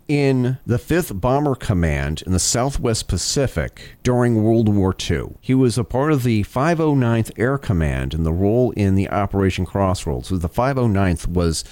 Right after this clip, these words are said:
the same group that, um, dropped one of the bombs on either Hiroshima or Nagasaki. Then he was involved with the Roswell incident, and like I said before, then he went on to be a part of the Str-, Strategic Air Command.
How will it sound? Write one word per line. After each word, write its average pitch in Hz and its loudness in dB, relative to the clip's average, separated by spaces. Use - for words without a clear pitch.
the 90 -2
same 104 2
group 95 0
that, 85 0
um, 87 0
dropped 107 -2
one 107 0
of 101 0
the 92 2
bombs 87 2
on 90 2
either 82 0
Hiroshima 113 0
or 85 2
Nagasaki. 82 -2
Then 165 2
he 185 4
was 190 0
involved 110 2
with 92 0
the 87 -2
Roswell 120 0
incident, 95 -2
and 85 0
like 120 0
I 117 2
said 104 -2
before, 95 0
then 233 0
he 208 0
went 151 2
on 87 -2
to 139 0
be 147 0
a 160 2
part 156 0
of 147 2
the 143 -4
Str-, 135 2
Strategic 185 -2
Air 208 2
Command. 87 -2